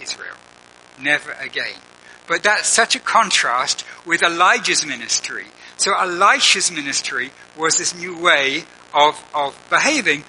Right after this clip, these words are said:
which was prefiguring Jesus Christ. Um, <clears throat> so much like Jesus in the way he did things. But, but what's very interesting is there's another, uh, person,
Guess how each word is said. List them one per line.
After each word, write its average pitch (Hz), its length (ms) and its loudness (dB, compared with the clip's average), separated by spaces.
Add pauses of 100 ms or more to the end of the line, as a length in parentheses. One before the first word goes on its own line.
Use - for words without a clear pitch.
(140)
which 170 200 0
was 202 120 -2
prefiguring 151 880 0 (240)
Jesus 139 380 -2
Christ. 143 600 2 (1300)
Um, 143 220 0 (160)
<clears throat> 165 180 -6 (260)
so 254 300 2
much 247 260 0
like 196 240 2
Jesus 151 440 -2
in 143 80 -10
the 135 80 -8
way 135 160 -4
he 139 100 -14
did 135 160 -6
things. - 480 -10 (720)
But, 208 160 -2 (140)
but 196 120 -8
what's 311 240 0
very 247 240 4
interesting 165 720 -2 (280)
is 190 300 0 (260)
there's 202 260 0 (100)
another, 196 720 2 (840)
uh, 156 240 2 (280)
person, 160 640 0